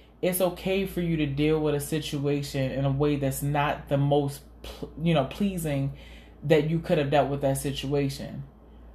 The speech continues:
But we're all humans at the end of the day. And just know that if that person truly loves you,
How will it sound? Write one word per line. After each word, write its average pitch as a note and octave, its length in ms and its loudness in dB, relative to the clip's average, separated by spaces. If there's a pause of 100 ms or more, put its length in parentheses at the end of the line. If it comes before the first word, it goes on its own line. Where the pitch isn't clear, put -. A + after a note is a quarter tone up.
(300)
But F3+ 240 8
we're D#3+ 180 4
all E3 340 4
humans E3+ 580 -2
at C#3+ 180 2
the - 60 -4
end D3 200 -2
of C3 80 -4
the C3 80 -4
day. C#3+ 520 2 (800)
And D3+ 180 2
just F3 280 2
know D#3+ 340 4 (120)
that C#3 380 6
if E3+ 300 0
that E3 260 4
person E3 460 -4
truly F3+ 640 -4
loves D3+ 460 2
you, - 300 -10